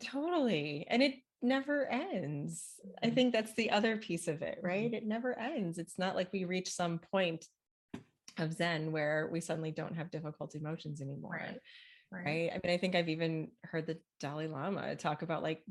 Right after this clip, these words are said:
Speaker 1: "Yep, I still have anger." <laughs> Like, I still, I
Speaker 2: <laughs>
Speaker 1: still have all of these emotions, right?
Speaker 2: Yeah.
Speaker 1: It's not like, you know, even if, you know, you're the Dalai Lama, you're still going to have,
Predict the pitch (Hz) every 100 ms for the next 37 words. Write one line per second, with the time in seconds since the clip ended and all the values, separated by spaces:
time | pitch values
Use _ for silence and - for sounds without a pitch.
0 | 190 320 480 - 190 190 208 - - 330
1 | 349 302 302 277 - 170 143 123 139 220
2 | 226 269 269 262 254 - 311 494 494 -
3 | - - - - 240 233 - 359 370 370
4 | 320 285 277 254 220 226 226 226 220 196
5 | 190 190 160 156 - - - 156 170 160
6 | 190 220 226 - - - 214 170 170 196
7 | 185 185 185 165 165 - - 180 165 151
8 | - 165 170 160 - 143 147 _ _ _
9 | 156 139 135 143 _ _ _ - 147 151
10 | 160 156 160 196 175 135 143 - - 160
11 | 147 147 143 139 139 135 135 135